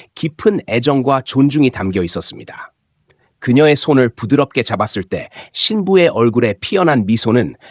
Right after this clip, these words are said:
마치 봄 햇살처럼 따뜻하고 환했습니다. 그것은 사랑받고 기다림 끝에 만난 인연을 확신하는 여인의 미소였습니다. 과장된 말이나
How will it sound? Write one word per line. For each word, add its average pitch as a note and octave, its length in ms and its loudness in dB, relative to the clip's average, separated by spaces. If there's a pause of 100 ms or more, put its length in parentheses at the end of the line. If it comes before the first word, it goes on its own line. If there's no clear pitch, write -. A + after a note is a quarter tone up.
(100)
마치 F#2 400 -6 (100)
봄 F3 320 0 (100)
햇살처럼 - 720 -4 (240)
따뜻하고 G2 640 -6
환했습니다. - 760 -6 (640)
그것은 A2+ 340 -2
사랑받고 A2 720 -6 (240)
기다림 D#3+ 400 2
끝에 D#3+ 320 0
만난 B2 400 2
인연을 A#2+ 440 2
확신하는 C#3 720 0
여인의 G2 440 0
미소였습니다. - 840 -6 (600)
과장된 A#2+ 500 0
말이나 F2+ 440 -4